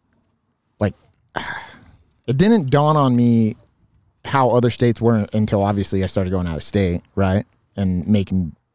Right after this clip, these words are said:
the decisions to do that. And that's when you really start falling into success. But locally, Southern California specifically is just an incredibly difficult place to find success in, and to see that,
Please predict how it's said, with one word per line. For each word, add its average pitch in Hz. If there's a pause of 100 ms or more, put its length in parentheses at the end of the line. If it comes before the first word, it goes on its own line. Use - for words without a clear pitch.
(240)
the 107
decisions 98
to 98
do 101
that. 95
And 90
that's 95
when 113
you 104
really 98
start 87
falling 92
into 90
success. 87
But - (500)
locally, 117
Southern 113
California 101
specifically 92
is 90
just - (160)
an 90
incredibly 90
difficult 87
place 87
to -
find 87
success 92
in, 101 (360)
and 104
to 98
see 104
that, 90